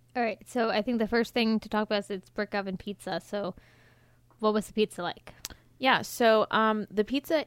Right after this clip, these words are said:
Speaker 2: is kind of your, <clears throat> wow, I don't know what's going on with my voice. Um, kind of your standard, you know, artisan brick oven pizza. Um, they have a few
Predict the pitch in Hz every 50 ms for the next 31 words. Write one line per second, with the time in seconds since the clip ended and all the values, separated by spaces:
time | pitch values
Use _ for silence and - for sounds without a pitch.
0 | - 233 220 - - - 214 220 208 208 208 214 208 208 208 190 185 240 262 -
1 | 208 196 202 190 202 190 190 185 170 170 - - _ - 269 - 254 220 170 156
2 | - _ _ - 190 180 180 - 165 170 - _ _ 170 170 175 175 165 170 170
3 | - 180 170 165 165 165 165 165 175 165 165 175 175 - - - - - - -
4 | - _ - - 208 202 190 180 175 170 170 185 - _ _ _ _ _ _ _
5 | _ _ _ _ _ _ _ _ - - - - - - 226 226 247 226 208 190
6 | 185 - - - 170 165 170 175 175 170 170 165 165 160 160 160 - _ _ _
7 | _ _ _ _ _ _ _ _ _ _ _ - - 196 175 151 147 139 139 139
8 | - - - 170 165 165 170 170 165 - - 170 165 160 160 156 156 156 156 156
9 | 156 151 151 - 170 170 160 156 - - - 170 165 151 160 160 156 151 151 156
10 | - - 160 160 - - 160 160 165 185 - - - 170 160 156 156 156 156 -
11 | - - - - - 185 180 180 185 175 170 185 185 - 190 - - - 180 180
12 | 175 170 170 170 165 165 170 170